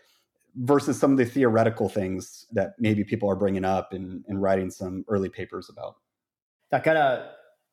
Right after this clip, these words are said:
Speaker 2: reminds me a little bit of all the conversations that we're having around S S L and T L S and actual theoretical attacks against some of these ciphers. And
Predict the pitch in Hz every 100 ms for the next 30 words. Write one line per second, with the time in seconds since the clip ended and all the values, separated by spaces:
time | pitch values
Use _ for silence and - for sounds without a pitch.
0 | - 143 135 143 143 156 127 131 135 131
1 | 123 120 123 127 120 117 127 120 113 127
2 | 123 123 113 120 110 113 117 113 110 110
3 | 107 120 120 - 113 113 113 107 107 123
4 | 113 110 113 117 117 107 107 113 131 113
5 | 110 117 110 117 120 110 117 117 123 120
6 | 113 110 120 113 120 117 110 - - -
7 | 131 123 123 165 175 180 - 123 113 104